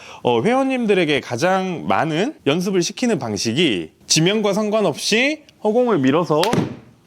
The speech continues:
공을 밀어치는 연습, 이 연습을 굉장히 많이 시켜요.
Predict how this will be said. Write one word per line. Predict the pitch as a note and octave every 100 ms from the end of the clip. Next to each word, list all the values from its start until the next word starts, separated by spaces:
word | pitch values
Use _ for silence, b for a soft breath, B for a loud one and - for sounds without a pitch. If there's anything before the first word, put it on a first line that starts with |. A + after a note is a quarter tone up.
| -
공을 | F3+ A3 G#3+
밀어치는 | C3+ G#3 - G#3+ C#3+
연습, | G2+ E2+ F2 C#2 _ _ -
이 | C#3+
연습을 | A3 A3+ F3+ B2+
굉장히 | - D3 A#3+ F#3
많이 | F2+ F#2
시켜요. | - - E2